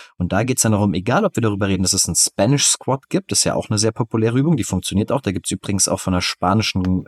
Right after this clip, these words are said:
Arbeitsgruppe, ich nehme mal auch an, dass sie deswegen vielleicht Spanish Squat heißt, ich weiß es nicht genau, sehr, äh, vielfältige äh, Untersuchung, sehr breite Untersuchung. Aber was da passiert, ist auch einfach nur ein langer Hebelarm,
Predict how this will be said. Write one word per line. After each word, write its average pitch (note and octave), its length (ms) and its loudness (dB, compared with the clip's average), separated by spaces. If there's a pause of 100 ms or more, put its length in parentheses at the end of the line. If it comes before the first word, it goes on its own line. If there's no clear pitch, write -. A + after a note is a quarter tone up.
Arbeitsgruppe, G2+ 640 -2
ich - 100 0
nehme F#2+ 160 4
mal F2+ 80 2
auch E2+ 140 -4
an, A2 120 2
dass G#2+ 120 2
sie F2 80 -6
deswegen F2+ 340 -2
vielleicht - 280 -4
Spanish F2 260 -2
Squat - 220 -6
heißt, A2 220 0
ich - 100 -4
weiß G2+ 160 0
es F2 40 -8
nicht E2+ 160 -6
genau, F2+ 200 0 (360)
sehr, A2 600 4
äh, G2 260 2
vielfältige G2 800 -2 (840)
äh, G2 60 2
Untersuchung, G2 580 2
sehr F#2 140 -2
breite G#2 320 -2
Untersuchung. G2+ 480 -2 (300)
Aber F2+ 160 0
was G2 160 0
da F2+ 140 0
passiert, - 360 -2
ist - 180 0
auch F#3+ 180 -2
einfach A2 460 -4
nur C3+ 160 4
ein A2+ 80 2
langer G2+ 320 2
Hebelarm, A2+ 720 0